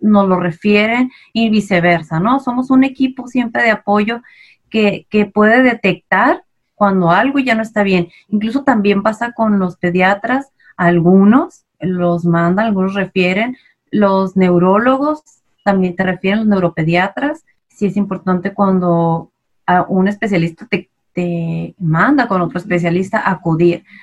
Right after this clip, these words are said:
porque ya sabe que estas etapas de desarrollo de tu hijo están siendo, están alteradas y por eso es que te está conduciendo. Y alteradas puede ser en la parte fonológica, por decir que está sustituyendo o omitiendo algún fonema,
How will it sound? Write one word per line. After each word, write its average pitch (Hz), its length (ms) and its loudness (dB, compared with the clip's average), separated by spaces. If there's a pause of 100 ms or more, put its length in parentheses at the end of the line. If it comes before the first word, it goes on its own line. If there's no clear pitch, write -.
(260)
porque 247 720 0 (220)
ya 202 260 0
sabe 269 400 0
que 233 100 -4
estas 220 260 -8
etapas 202 400 -2
de 190 180 2
desarrollo 180 480 -2
de 196 60 -16
tu 196 60 -2
hijo 202 200 -4
están 196 280 -2
siendo, 190 340 0
están 190 240 -2
alteradas 190 760 0 (280)
y 185 80 -8
por 185 160 -2
eso 170 160 -6
es 160 60 -16
que 185 100 -6
te 190 120 -16
está 165 480 -2
conduciendo. 185 840 0 (520)
Y 214 220 -2
alteradas 220 640 0
puede 285 240 2
ser 277 440 0 (520)
en 254 120 2
la 254 120 2
parte 311 240 -2
fonológica, 247 880 0
por 202 120 -4
decir 196 380 -4
que 214 100 -4
está 208 200 -4
sustituyendo 214 720 0
o 226 40 4
omitiendo 180 460 0
algún 180 300 -4
fonema, 196 600 0